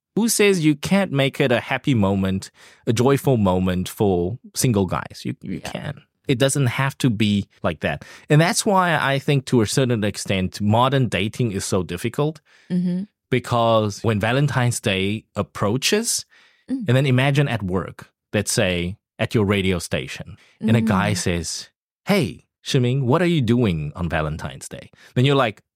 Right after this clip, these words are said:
Speaker 1: "Nothing, and I want nothing to do with you. Walk
Speaker 2: <laughs>
Speaker 1: away right now."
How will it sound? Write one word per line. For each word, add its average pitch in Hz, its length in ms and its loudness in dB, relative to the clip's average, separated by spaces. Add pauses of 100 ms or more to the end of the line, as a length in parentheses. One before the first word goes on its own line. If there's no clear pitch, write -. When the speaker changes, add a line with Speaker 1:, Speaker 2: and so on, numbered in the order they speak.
Speaker 1:
"Nothing, 92 960 -4 (140)
and 98 120 -2
I 92 60 0
want 92 240 -2
nothing 127 420 -2
to 156 120 -6
do 160 120 0
with 151 280 0
you. 95 320 -4 (100)
Walk 143 280 0
Speaker 2:
<laughs> 156 60 4
Speaker 1:
away 156 200 4
right 151 240 0
now." 139 400 -4